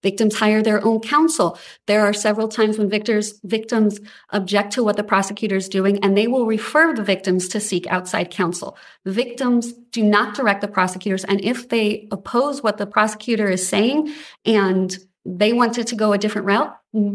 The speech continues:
prosecutors do not follow the victim's directive. As further explained in Flores, prosecutors do not represent the victim's interests, they represent the state's interests. And victims have the ability to go against what the prosecutor says, have their own attorneys,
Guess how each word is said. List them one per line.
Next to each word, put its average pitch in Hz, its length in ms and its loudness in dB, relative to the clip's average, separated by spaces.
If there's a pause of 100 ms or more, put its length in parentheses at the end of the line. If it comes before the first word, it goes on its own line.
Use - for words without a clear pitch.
(140)
prosecutors 262 580 -2
do 262 220 -4
not 277 240 0
follow 269 260 2
the 233 80 -2
victim's 233 380 0
directive. 220 500 -4 (100)
As 226 240 -2
further 247 300 0
explained 233 420 0
in 220 120 0
Flores, 220 440 -2 (320)
prosecutors 233 520 -2
do 208 100 0
not 190 160 2
represent 185 460 0
the 285 80 0
victim's 254 360 -2
interests, 240 380 0
they 185 100 0
represent 220 440 0
the 254 80 -6
state's 208 400 -2
interests. 185 440 -6 (340)
And 190 220 0
victims 220 340 0
have 214 200 2
the 214 80 0
ability 208 520 0
to 185 360 -6 (280)
go 180 180 2
against 185 340 2
what 262 80 -6
the 269 80 -4
prosecutor 262 540 -2
says, 269 280 -4 (120)
have 208 220 0
their 202 120 2
own 190 160 4
attorneys, 269 720 -4